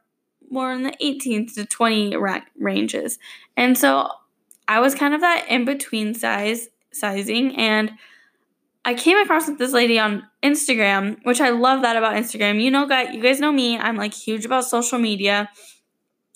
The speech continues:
And so I used my power of the hashtags, and I think I somehow came across her. And she does hilarious videos.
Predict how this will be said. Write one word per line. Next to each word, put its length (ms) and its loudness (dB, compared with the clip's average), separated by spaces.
And 260 2
so 180 2
I 120 0
used 460 0
my 240 2
power 300 0
of 100 -2
the 60 -4
hashtags, 580 -2
and 100 -4
I 100 -2
think 240 -6
I 240 0
somehow 360 0
came 260 0
across 440 -2
her. 320 -2
And 480 2
she 220 0
does 220 2
hilarious 800 4
videos. 840 -2